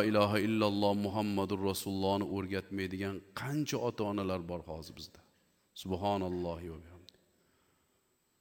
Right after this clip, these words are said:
Men o'zim guvohman shu. Hech ham u muhim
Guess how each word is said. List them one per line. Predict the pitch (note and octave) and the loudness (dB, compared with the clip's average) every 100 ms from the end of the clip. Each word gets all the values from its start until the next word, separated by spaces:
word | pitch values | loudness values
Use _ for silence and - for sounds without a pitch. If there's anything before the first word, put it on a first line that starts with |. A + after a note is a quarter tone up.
| _ _ _ _ _ _ _ _ _ _ _ - - - - - - - - - _ _ - | _ _ _ _ _ _ _ _ _ _ _ -20 -20 -20 -20 -20 -20 -20 -20 -20 _ _ -14
Men | - | -10
o'zim | - F#2 F#2 | -6 -4 -4
guvohman | F#2 G2+ F#2 E2 E2+ E2+ | 2 4 4 0 -8 -10
shu. | - | -12
Hech | - A2+ - - | -8 -8 -6 -4
ham | G#2 F#2 - - - | -2 -2 -6 -14 -10
u | G#2+ D3 A2 | -4 -2 0
muhim | G2+ A#2+ D3+ | 2 4 4